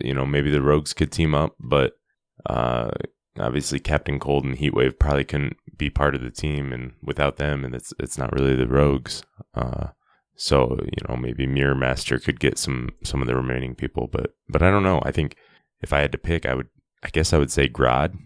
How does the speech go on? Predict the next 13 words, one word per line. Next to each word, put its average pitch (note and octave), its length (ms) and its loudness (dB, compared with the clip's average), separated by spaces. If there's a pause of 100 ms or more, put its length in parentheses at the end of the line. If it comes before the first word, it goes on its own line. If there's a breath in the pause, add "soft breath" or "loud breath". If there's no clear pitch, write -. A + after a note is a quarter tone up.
(160)
even D2 200 2
though, C2+ 280 4
you - 80 -2
know, C2 80 0
we C#2+ 120 2
weren't C#2 320 0
too D#2+ 100 2
impressed C2+ 360 2
with - 100 0
his B1+ 180 -2
last C2 240 0
appearance, C#2+ 460 0 (500 soft breath)
but C2 340 2